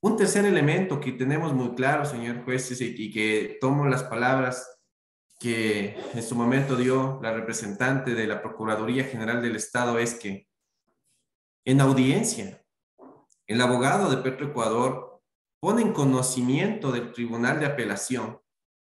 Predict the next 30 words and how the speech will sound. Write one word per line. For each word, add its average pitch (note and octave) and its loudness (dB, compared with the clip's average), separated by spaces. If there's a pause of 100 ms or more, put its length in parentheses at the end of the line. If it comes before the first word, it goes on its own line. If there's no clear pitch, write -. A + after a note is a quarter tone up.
(220)
que C3+ 2
ya F#3+ 4
existía A3 -2
una E3 0
acción E3 -2
de E3 -4
protección, C#3 -8 (840)
que C#3 2
ya A#3+ 4
se - 2
resolvió, C#3+ -2
que C#3+ -4
esto F#3+ -4
ya D3+ 2
fue F#3+ 0
negada F3+ 0
y C#3+ -6
que D#3 -6
incluso F3 -4
la D3+ -4
Corte G3 -4
Constitucional C#3+ -4
se F#3+ -6
pronunció C3 -4
al F3+ -6
respecto F3+ -6
rechazando E3 -4
la B2 0
acción A#2 -6
extraordinaria. F#2+ -12